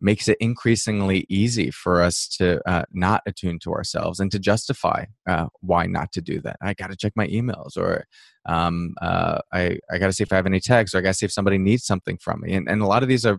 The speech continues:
real things. This is where the ecosystem comes in a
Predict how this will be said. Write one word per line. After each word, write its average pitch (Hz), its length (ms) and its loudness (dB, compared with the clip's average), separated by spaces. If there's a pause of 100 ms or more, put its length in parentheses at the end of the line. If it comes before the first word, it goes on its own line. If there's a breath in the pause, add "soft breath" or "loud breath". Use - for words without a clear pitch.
(160)
real 101 180 2
things. - 360 -4
This 107 160 -2
is 117 80 -2
where 110 140 4
the 95 120 0
ecosystem 95 840 -2
comes 95 280 -2
in 92 100 0
a 87 100 -4